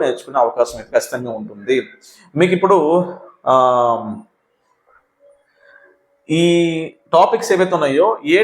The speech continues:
టాపిక్స్ నుంచి ఎన్ని అనొచ్చు అని చెప్పేసి ఒకసారి మీకు చూపించే ప్రయత్నం చేస్తాను. ఓకేనా? రైట్, ఒకసారి గమనించండి, మనకి ప్రీవియస్ పేపర్ ప్రిలిమినరీలో ఏ టాపిక్ నుంచి ఎన్ని వచ్చని చెప్పేసి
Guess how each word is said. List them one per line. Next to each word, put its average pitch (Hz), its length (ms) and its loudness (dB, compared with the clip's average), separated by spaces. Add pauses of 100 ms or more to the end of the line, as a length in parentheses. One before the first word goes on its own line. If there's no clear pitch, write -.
(140)
టాపిక్స్ 190 480 2
నుంచి 180 280 0
ఎన్ని 160 140 -6
అనొచ్చు 156 260 -4
అని 147 120 -8
చెప్పేసి 135 320 -12
ఒకసారి 135 320 0
మీకు 127 160 -12
చూపించే 135 300 -2 (100)
ప్రయత్నం 120 300 0 (100)
చేస్తాను. 110 380 0 (500)
ఓకేనా? 143 260 0 (2500)
రైట్, 214 220 0 (480)
ఒకసారి 170 260 2
గమనించండి, 208 560 0 (600)
మనకి 196 320 2 (340)
ప్రీవియస్ 226 500 2
పేపర్ 214 340 2 (120)
ప్రిలిమినరీలో 196 640 2 (400)
ఏ - 20 -2 (220)
టాపిక్ 196 520 2
నుంచి 196 200 -10
ఎన్ని 170 140 -4
వచ్చని 170 260 -6
చెప్పేసి 156 440 -4